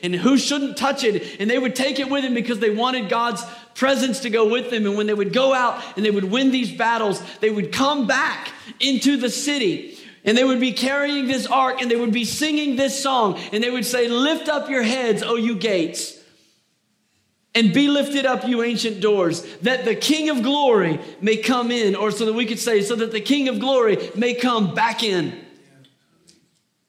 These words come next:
In Psalm twenty-four, gates and doors are personified.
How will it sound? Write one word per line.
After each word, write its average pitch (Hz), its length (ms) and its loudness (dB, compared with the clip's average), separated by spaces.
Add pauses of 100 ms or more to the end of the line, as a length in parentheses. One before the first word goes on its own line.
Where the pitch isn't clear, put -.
(580)
In 160 80 -2
Psalm 277 340 4
twenty-four, 254 680 0 (240)
gates 269 520 -2 (360)
and 214 260 2
doors 240 420 4
are 214 280 -2
personified. 220 960 -2